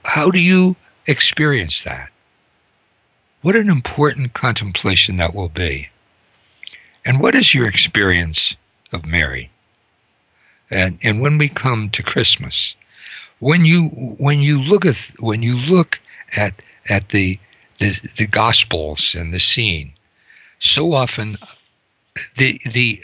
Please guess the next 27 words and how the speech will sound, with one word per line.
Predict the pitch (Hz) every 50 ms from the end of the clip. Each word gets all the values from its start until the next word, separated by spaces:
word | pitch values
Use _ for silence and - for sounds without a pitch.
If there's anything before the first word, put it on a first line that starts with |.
| -
relationship | 120 107 107 104 98 110 143 185 185 - - 165 139 - - 101 101 95 95 _ - _ _ - - _ _ _ _ -
of | 107 95 92 90
the | 95 90
birth | 87 85 107 127 151 175 160 -
of | 156 143
Jesus | 123 117 113 117 101 - 110 95 -
Christ | - - - 71 73 71 69 - - - - - - _ _ _ _ _ _ - - - - - _
and | - - 87 87
the | 92 90 90
newness | 92 107 139 156 170 165 180 151 - - 135
and | 113 110 107
the | 104 101 95
experience | 92 - - - - 104 104 98 95 90 87 87 - - - - - - - - -
that | - 104 104 107 -
can | - - 131 135 139 143 139
come | - - - 110 87 73 67 69 71 - _ _ _ _ _ _ _ _ _ _ _
during | - 120 135 147 151 151 143
this | 139 127 - - -
Advent | 110 107 107 107 - 92 87 82 78 76 _ _ -
as | - 98 - -
we | 107 107 107
prepare | 104 - - 85 - - - 80 73 69 - - _ _ _ _ _ - - - - _ _
could | - 117 104
be | 110 113 110
the | 101 101
most | 98 98 90 85 - - -
magnificent | 92 82 80 80 80 98 135 151 - 190 180 - - - 160 160 143 -